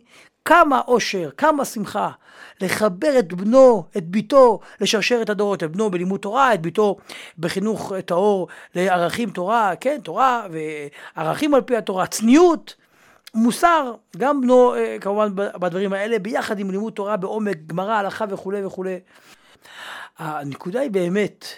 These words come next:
אה, לדעת שרבים רבים מאחינו שמוגדרים בהגדרה ההלכתית של תינוק שנשבע, כלומר שבאמת, אה, בה-, הם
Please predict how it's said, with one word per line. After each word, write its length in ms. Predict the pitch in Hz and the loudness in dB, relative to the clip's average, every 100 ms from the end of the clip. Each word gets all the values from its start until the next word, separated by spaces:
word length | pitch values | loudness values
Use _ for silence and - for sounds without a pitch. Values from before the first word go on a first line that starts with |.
| - | -18
אה, 140 | 143 139 | -16 -12
לדעת 720 | 139 135 180 170 - - - - - - - | -12 -8 -6 -6 -10 -20 -20 -20 -20 -20 -12
שרבים 1080 | - - 151 147 147 156 139 156 151 196 170 | -8 -8 -8 -10 -12 -14 -8 -6 -4 -4 -4
רבים 320 | 175 202 175 | -4 -4 -4
מאחינו 680 | 147 - 185 196 156 143 - _ _ _ | -6 -6 -6 -6 -8 -12 -18 _ _ _
שמוגדרים 960 | - - 165 165 143 139 175 185 220 165 | -10 -6 -4 -4 -8 -4 -2 0 -2 -4
בהגדרה 520 | 147 139 143 165 143 | -6 -8 -6 -4 -4
ההלכתית 560 | 139 - - 269 220 | -6 -12 -10 -8 -8
של 220 | - 151 131 | -8 -12 -12
תינוק 320 | 143 151 - | -8 -8 -6
שנשבע, 480 | 135 131 175 240 247 _ - - - - | -8 -8 -6 -6 -8 _ -20 -20 -20 -16
כלומר 240 | 165 185 | -10 -8
שבאמת, 540 | 175 156 147 208 220 190 | -8 -8 -6 -6 -6 -8
אה, 100 | 170 | -8
בה-, 680 | 147 135 - 147 135 123 123 _ _ _ _ | -8 -10 -10 -10 -10 -12 -16 _ _ _ _
הם 160 | 160 | -12